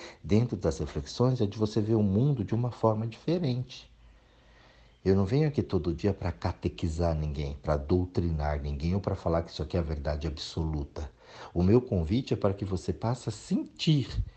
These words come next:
o que você fala. "Ai, eu sinto muito." Muito o quê? Só uma frase feita aqui, meu parabéns. Ah, parabéns, viu? Felicidades, tudo de bom. Olha, o que que é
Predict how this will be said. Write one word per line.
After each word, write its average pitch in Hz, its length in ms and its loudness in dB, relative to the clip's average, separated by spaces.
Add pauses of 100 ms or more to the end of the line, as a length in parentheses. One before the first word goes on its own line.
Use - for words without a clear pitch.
(220)
o 98 80 0
que - 120 -4
você 85 300 -2
fala. 71 480 -4 (1400)
"Ai, 95 240 2
eu 90 60 2
sinto 135 520 0 (100)
muito." 98 500 2
Muito 170 320 6
o - 20 -4
quê? - 340 2 (3250)
Só - 160 -4
uma 311 140 4
frase 269 320 4
feita 143 340 4
aqui, 104 140 0
meu 110 120 6
parabéns. 117 720 0
Ah, 113 240 2
parabéns, 127 540 0
viu? 120 100 2
Felicidades, 107 640 -2
tudo 117 160 2
de 131 80 2
bom. 92 400 4
Olha, 98 400 4 (840)
o - 80 -4
que 170 140 -4
que 110 260 2
é 90 80 4